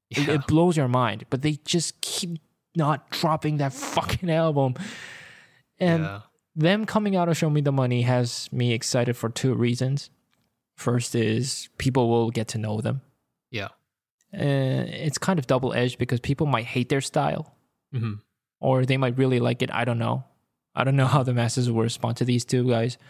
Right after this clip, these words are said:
Speaker 1: And the other thing is them coming out of Show Me the Money probably means they're actually going to drop something.
Speaker 2: Mm.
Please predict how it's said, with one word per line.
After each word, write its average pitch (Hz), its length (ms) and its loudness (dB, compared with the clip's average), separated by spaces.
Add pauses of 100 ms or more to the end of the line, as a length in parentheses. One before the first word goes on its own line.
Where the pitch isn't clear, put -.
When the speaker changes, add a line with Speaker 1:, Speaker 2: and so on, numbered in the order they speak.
(320)
Speaker 1:
And 175 140 2
the 170 80 4
other 208 220 4
thing 196 220 -2
is 156 320 -4 (420)
them 190 240 2
coming 226 320 0
out 190 120 2
of 170 80 0
Show 170 200 0
Me 165 80 2
the 151 100 2
Money 131 240 0
probably 143 360 0
means 120 280 0
they're 117 160 2
actually 117 300 -2
going 117 180 -2
to 120 80 -4
drop 110 240 0
something. 120 400 -8 (640)
Speaker 2:
Mm. 120 360 0